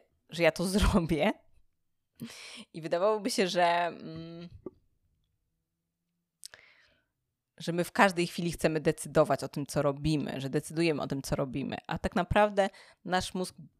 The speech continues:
uwielbia nawyki, uwielbia to, że nie musi nad czymś się zastanawiać, bo mamy tyle, e, tyle problemów, tyle spraw do rozwiązania, e, że im więcej jest, e, rozwiązywanych, e, tak systemowo w postaci nawyków,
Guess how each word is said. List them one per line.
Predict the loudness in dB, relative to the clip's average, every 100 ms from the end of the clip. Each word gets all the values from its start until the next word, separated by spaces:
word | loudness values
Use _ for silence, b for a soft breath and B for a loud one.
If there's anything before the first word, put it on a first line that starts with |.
| -10
uwielbia | -4 4 6 6 2
nawyki, | 0 -2 -6 -10 -14
uwielbia | -10 -4 -4 -2 0 2 2 0 -8 _ _ _ _ _ _ 2
to, | 4 4 2 -2 _ _ _ _ _ _ _ _ _ -18 -10
że | -2 -2
nie | -2
musi | -4 -6
nad | -6 -8
czymś | -8 -8
się | -8 -10
zastanawiać, | -8 -4 -2 -2 -2 -8
bo | -8
mamy | -6 -4 -6 -8 B B B B _ _
tyle, | 4 8 10 10 8 4
e, | 2 2 0
tyle | 0 4
problemów, | 6 4 4 6 6 4 -4 -6
tyle | -2 2 4 4 0 -6
spraw | -4 6 8 8
do |
rozwiązania, | 6 6 6 6 4 4 2 0 -4 -10 B B B B -6
e, | 0 4 4 4
że | 0
im | 2 4
więcej | 6 6 6 2 2 -4
jest, | -8 0 0 0 -4 -10
e, | -4 -2 0 0
rozwiązywanych, | -2 -4 -8 -6 2 4 4 -2 -6
e, | -6 -2
tak | -4 -4
systemowo | -10 0 2 2 2 0
w | -2
postaci | -2 2 2 0
nawyków, | -2 -2 -4 -4 -8